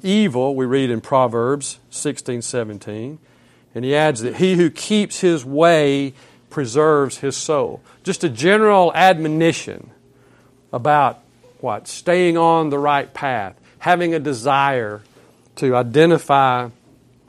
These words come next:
that which is good, that which is right, that we've already been encouraged about,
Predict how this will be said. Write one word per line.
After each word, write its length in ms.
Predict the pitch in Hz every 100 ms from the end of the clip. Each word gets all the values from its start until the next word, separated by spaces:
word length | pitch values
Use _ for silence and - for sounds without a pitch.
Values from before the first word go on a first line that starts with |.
| _ 123
that 240 | 139 139
which 200 | 139 -
is 120 | 117
good, 380 | 107 143 151 151
that 140 | 131
which 200 | 117 120
is 140 | 123 98
right, 420 | 104 127 139 139
that 80 | 123
we've 140 | 113
already 320 | 127 131 135
been 260 | 127 135 127
encouraged 500 | 117 - 139 120 -
about, 420 | 110 127 131 131